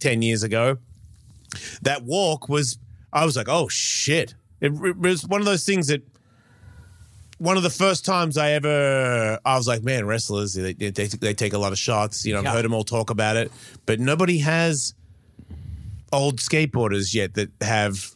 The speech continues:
Speaker 1: this story of the last twenty, thirty years of my life. I've been smacking myself on the ground and partying. Like,
Speaker 2: But
Speaker 1: I've, I felt like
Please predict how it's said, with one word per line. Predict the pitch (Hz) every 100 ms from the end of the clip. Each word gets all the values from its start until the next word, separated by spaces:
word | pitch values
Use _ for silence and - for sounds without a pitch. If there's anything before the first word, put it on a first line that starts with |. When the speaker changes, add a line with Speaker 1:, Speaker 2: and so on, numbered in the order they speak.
| -
Speaker 1:
this | 117 -
story | - 131 117 110
of | 101 95
the | -
last | 117 113 110 - -
twenty, | - 139 131 127
thirty | 117 131 127
years | 127 120
of | 123
my | 175
life. | 208 113 135 - - - - -
I've | 151 175
been | 262 131 107 -
smacking | 156 160 156 175
myself | 175 240 - 294 127 135
on | 120
the | 117
ground | 120 101 98
and | 95
partying. | 107 95 85 78
Like, | 110 151
Speaker 2:
But |
Speaker 1:
I've, | 156 -
I | 165
felt | 160 170
like | 131